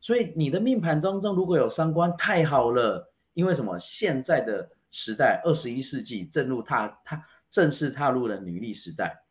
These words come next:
所以如果你的命盘，女生的命盘里面有伤官，你根本就是这个时代最，最棒的礼物。所以其实东方心理学它反而是平衡化这些文字，我们把所有的文字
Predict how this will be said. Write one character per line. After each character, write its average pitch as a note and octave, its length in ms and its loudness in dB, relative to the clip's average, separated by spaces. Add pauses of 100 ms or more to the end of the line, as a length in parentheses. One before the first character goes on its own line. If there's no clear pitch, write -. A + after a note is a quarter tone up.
(280)
所 G#3+ 140 4
以 G#3 40 8
如 G#3+ 240 4
果 A#3 140 4
你 D#3 120 2
的 A#2+ 80 -2
命 F3 200 -2
盘， B2 260 -2
女 B2+ 140 0
生 F#3 160 -2
的 F#3+ 80 -4
命 F#3 140 0
盘 B2+ 160 0
里 G2+ 40 -2
面 B2 140 -2
有 F#2 60 -6
伤 G2 260 -4
官， F2 260 -4 (280)
你 A2 100 -10
根 D#3+ 200 2
本 A2 160 2
就 C3 120 0
是 A#2 300 -6
这 - 200 4
个 A#2+ 180 2
时 - 220 -10
代 G2+ 320 0
最， C3+ 360 -2
最 F3 160 0
棒 B2 240 0
的 F#2+ 80 -4
礼 D#2+ 220 -12
物。 F#2 180 -8 (440)
所 A3+ 120 4
以 A3 60 2
其 D3 100 -2
实 D3 80 -2
东 F3 140 0
方 F3+ 140 0
心 F3 140 -4
理 B2+ 80 -2
学 G2 200 -6
它 C#3+ 180 -2
反 F2+ 260 -4
而 E2+ 60 -6
是 F#2+ 340 -8 (360)
平 C3 260 -2
衡 A#2 240 -2
化 A#2 340 6
这 A#2 80 0
些 G#2+ 220 -2
文 E2+ 340 -6
字， F#2 300 -8 (400)
我 A2+ 140 -2
们 B2 160 -2
把 G2+ 200 2
所 C#3 380 2
有 E3 80 4
的 G2+ 120 0
文 F#2+ 260 -4
字 G2+ 300 -6